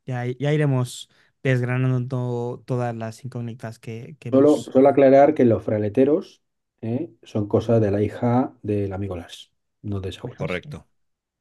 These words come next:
Speaker 1: yo lo he dicho, ¿no? He
Speaker 3: Y
Speaker 1: dicho como el amigo Lars dice.
Speaker 2: Uy.
Speaker 3: Sí.
Speaker 2: No, no, ha dicho Saúl, creo que ha dicho.
Speaker 3: Ah, yo no me he dado cuenta.
Speaker 1: Bueno,
Speaker 3: Bueno.
Speaker 1: lo, cuando lo editemos lo sabremos.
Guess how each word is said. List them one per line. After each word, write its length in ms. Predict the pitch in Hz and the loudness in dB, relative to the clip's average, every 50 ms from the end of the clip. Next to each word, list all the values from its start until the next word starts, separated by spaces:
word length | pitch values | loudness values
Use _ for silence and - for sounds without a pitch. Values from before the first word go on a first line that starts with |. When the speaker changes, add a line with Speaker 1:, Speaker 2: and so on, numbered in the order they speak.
| _ _ - | _ _ -8
Speaker 1:
yo 80 | - 123 | -6 -6
lo 60 | 123 | -4
he 20 | 120 | -4
dicho, 260 | 120 117 - - 180 | -6 -8 -6 -6 -6
¿no? 140 | 151 147 170 | -4 -4 -4
He 20 | 208 | -4
Speaker 3:
Y 20 | |
Speaker 1:
dicho 240 | - 113 - - 135 | -4 -4 -4 -4 -4
como 140 | 127 131 131 | -4 -4 -4
el 40 | 123 | -2
amigo 240 | 123 131 131 127 127 | -2 0 0 0 0
Lars 180 | 123 120 120 123 | 0 -2 -4 -4
dice. 260 | 139 - - - 123 127 | -6 -8 -6 -2 0 0
Speaker 2:
Uy. 180 | 120 127 127 - _ | 0 0 -2 -12 _
Speaker 3:
Sí. 420 | - 107 - - 98 90 82 - _ - | -12 -8 -4 -4 -4 -4 -6 -10 _ 0
Speaker 2:
No, 200 | 120 120 104 101 - | 0 2 2 0 0
no, 80 | - 113 | 2 2
ha 40 | 113 | 4
dicho 360 | 113 117 135 127 120 113 104 | 4 4 4 4 4 2 0
Saúl, 340 | - - 107 110 107 104 - _ _ | 0 0 0 0 0 -2 -4 _ _
creo 160 | _ - 104 - | _ -10 -10 -8
que 60 | 104 | -6
ha 40 | 98 | -6
dicho. 200 | 101 95 - - _ _ _ _ _ _ _ _ _ _ _ _ _ _ _ _ _ _ _ - | -8 -8 -10 -14 _ _ _ _ _ _ _ _ _ _ _ _ _ _ _ _ _ _ _ -8
Speaker 3:
Ah, 240 | 113 110 104 - _ _ - | -8 -8 -8 -10 _ _ -16
yo 180 | - 92 95 | -12 -10 -8
no 60 | 95 92 | -8 -8
me 40 | 87 | -8
he 20 | |
dado 100 | 85 82 | -10 -10
cuenta. 300 | 76 82 82 76 - - - | -12 -12 -14 -14 -16 -18 -14
Speaker 1:
Bueno, 120 | 117 143 | -6 -2
Speaker 3:
Bueno. 240 | 135 131 110 98 80 | 0 0 0 0 -2
Speaker 1:
lo, 420 | - 123 123 120 120 120 120 131 _ _ _ _ | -4 -6 -6 -6 -6 -8 -10 -12 _ _ _ _
cuando 260 | - 135 127 127 131 | -6 -4 -2 0 0
lo 60 | 127 | 0
editemos 460 | 127 127 123 131 139 135 131 139 135 131 | 0 0 0 0 0 0 0 0 0 -2
lo 80 | 127 120 | -2 -4
sabremos. 460 | - 120 117 113 131 135 - _ | -6 -6 -10 -10 -10 -12 -16 _